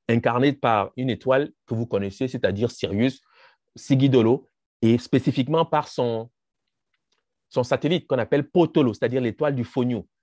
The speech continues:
C'est cette étoile-là qui est au centre de l'univers, en fait. Hein, vous devez le savoir d'après les perspectives de nos ancêtres. Voilà pourquoi Sirius, c'est-à-dire Sigidolo, est pour nous d'une importance fondamentale. Ok ? Ce que vous voyez ici décrit,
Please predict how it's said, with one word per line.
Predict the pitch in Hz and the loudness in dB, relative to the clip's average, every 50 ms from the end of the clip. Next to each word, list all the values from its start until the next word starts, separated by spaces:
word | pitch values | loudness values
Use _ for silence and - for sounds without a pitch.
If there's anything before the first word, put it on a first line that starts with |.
| _ - | _ -14
C'est | - | -10
cette | 113 - 175 - | -4 -4 -2 -2
étoile-là | 135 120 - 170 160 160 147 135 | -2 -2 0 0 2 2 2 0
qui | - - | 0 -2
est | 160 143 - | -4 -2 -2
au | 151 | -4
centre | - - - 180 175 160 - 165 | -6 -4 -6 -4 -4 -4 -2 -2
de | 143 123 | -4 -2
l'univers, | 117 117 120 120 107 104 104 92 87 82 _ _ _ _ _ | -4 -4 -4 -6 -4 -4 -6 -6 -6 -8 _ _ _ _ _
en | - 92 92 | -12 -10 -6
fait. | - 110 - - _ _ _ _ _ - - | -6 -6 -6 -6 _ _ _ _ _ -12 -8
Hein, | 117 127 | -6 -4
vous | 127 117 | -2 2
devez | 117 113 113 123 | 2 4 4 4
le | 113 110 | 4 4
savoir | - 113 101 107 123 127 | 2 0 0 0 0 0
d'après | 113 123 120 - 147 160 | 2 0 0 2 2 0
les | 139 117 | 2 2
perspectives | - 120 - - 110 - - 151 135 | -2 -4 -4 -4 -6 -4 -4 -4 -4
de | 117 | -2
nos | 113 117 107 | -2 -2 -2
ancêtres. | 98 95 92 - - 87 _ _ _ _ _ _ - | -4 -6 -8 -8 -14 -16 _ _ _ _ _ _ -4
Voilà | 98 120 135 | -2 -2 0
pourquoi | - 107 - - 131 127 | -2 -2 -2 0 -2 -2
Sirius, | 123 - - 113 110 120 120 104 - - _ _ _ _ _ | -2 -2 -4 -2 0 0 0 -2 -2 -6 _ _ _ _ _
c'est-à-dire | - 107 101 107 127 - | -4 -2 0 0 0 -2
Sigidolo, | - - 147 127 131 123 127 120 113 117 | 0 -2 0 2 2 4 4 4 4 4
est | 127 135 | 0 0
pour | - - 107 | -2 -4 -4
nous | 110 120 131 | -4 -2 -4
d'une | 131 117 123 117 | -4 -2 -2 -2
importance | 104 101 - 104 104 - 127 135 131 - _ _ _ _ | -2 -2 -4 -6 -4 -2 -4 -4 -4 -6 _ _ _ _
fondamentale. | _ - 180 160 147 135 131 131 135 131 127 - 147 131 104 90 85 - _ _ _ _ _ _ _ - | _ 2 2 2 4 2 2 2 2 0 0 0 0 -2 -2 -4 -8 -12 _ _ _ _ _ _ _ -12
Ok ? | - 113 110 - - 151 165 - _ _ _ _ _ - - _ _ _ _ _ | -10 -10 -8 -6 -6 -6 -6 -8 _ _ _ _ _ -20 -20 _ _ _ _ _
Ce | - 151 | 0 0
que | - 233 | 4 4
vous | 226 220 202 | 4 4 6
voyez | 165 147 151 165 170 | 4 4 4 4 4
ici | 160 135 135 120 - - 185 | 4 4 2 2 2 2 2
décrit, | 147 135 127 123 - - 170 165 170 185 | 4 4 4 2 0 -2 -2 -2 -4 -6